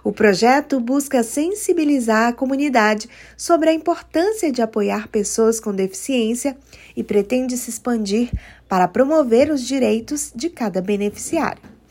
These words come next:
Para apoiar a iniciativa, doações podem ser feitas diretamente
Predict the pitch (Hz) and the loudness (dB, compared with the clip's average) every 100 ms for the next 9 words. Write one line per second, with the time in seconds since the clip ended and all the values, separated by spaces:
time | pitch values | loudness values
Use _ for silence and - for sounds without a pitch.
0 | - - - - - 214 220 226 226 233 | -20 -18 -18 -8 0 2 4 6 6 6
1 | 269 269 247 254 254 269 269 - 233 214 | 4 2 2 0 0 -2 -2 -2 -2 0
2 | 226 226 214 202 202 247 247 247 - 208 | 2 2 2 2 0 0 0 -2 -2 -2
3 | 208 202 208 208 - 226 214 220 208 180 | 0 -2 -2 -4 -2 0 0 0 -4 -4
4 | 196 330 330 311 302 269 262 294 - | 0 2 2 -2 -4 -2 -2 -4 -10